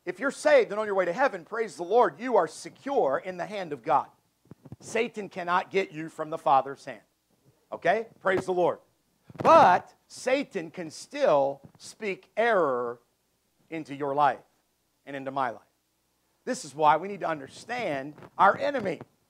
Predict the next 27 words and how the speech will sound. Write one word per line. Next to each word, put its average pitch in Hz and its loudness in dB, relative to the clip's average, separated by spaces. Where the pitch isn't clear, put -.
We 208 -8
need 233 -6
to 202 0
understand 202 -6
that 185 2
he's 196 -16
trying 214 -6
to 147 -12
hide 285 6
truth 175 -2
and 180 2
speak - -6
error. 170 0
Look 131 -10
what 151 -4
it 156 -12
says, 175 -4
please, 180 -10
in 139 -12
Second 156 -6
Corinthians 151 -8
chapter 156 -2
four, 139 4
in 131 -8
verse 180 2
number - -2
four. - 0